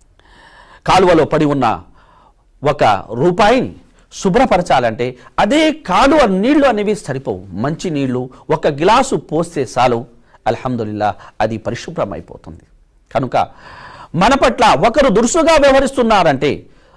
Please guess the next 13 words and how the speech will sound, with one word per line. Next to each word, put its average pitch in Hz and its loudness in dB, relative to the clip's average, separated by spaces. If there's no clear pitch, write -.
దౌర్జన్యంతో 262 2
కూడిన 302 2
మాటలు 269 2
మాట్లాడుతున్నారంటే, 226 2
మనం 170 0
మాత్రం 135 -2
వారి 156 2
పట్ల 131 -2
ప్రేమపూరిత 240 -2
యొక్క 165 0
ప్రవర్తనే 131 -2
కలిగి 110 -4
ఉండాలి. 92 -8